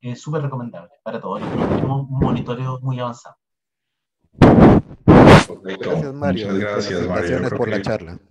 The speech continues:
Speaker 2: ese punto que tú tocas, Mario, es fundamental y es, eh, el mapa de colores del, del Crevice, del protocolo Crevice, donde nos en-, dicen que hay muchos pacientes que, de acuerdo a las imágenes y a la clínica de ingreso, probablemente requieran más de setenta y dos horas antes de pensar en, en despertarlo.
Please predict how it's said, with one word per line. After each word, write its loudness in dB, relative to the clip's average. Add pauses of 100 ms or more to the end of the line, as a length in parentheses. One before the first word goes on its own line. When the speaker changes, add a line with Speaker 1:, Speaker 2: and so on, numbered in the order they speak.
(720)
Speaker 2:
ese -6
punto -2
que -4
tú -2
tocas, -4
Mario, -6
es -8
fundamental -8
y -8
es, -10
eh, -12
el -6
mapa -6
de -8
colores -6
del, -8
del -8
Crevice, -8
del -6
protocolo -6
Crevice, -8
donde -6
nos -8
en-, -8
dicen -6
que -8
hay -8
muchos -8
pacientes -10
que, -12
de -10
acuerdo -8
a -8
las -8
imágenes -6
y -10
a -10
la -10
clínica -8
de -8
ingreso, -8
probablemente -6
requieran -8
más -6
de -6
setenta -10
y -10
dos -10
horas -10
antes -8
de -10
pensar -10
en, -12
en -10
despertarlo. -12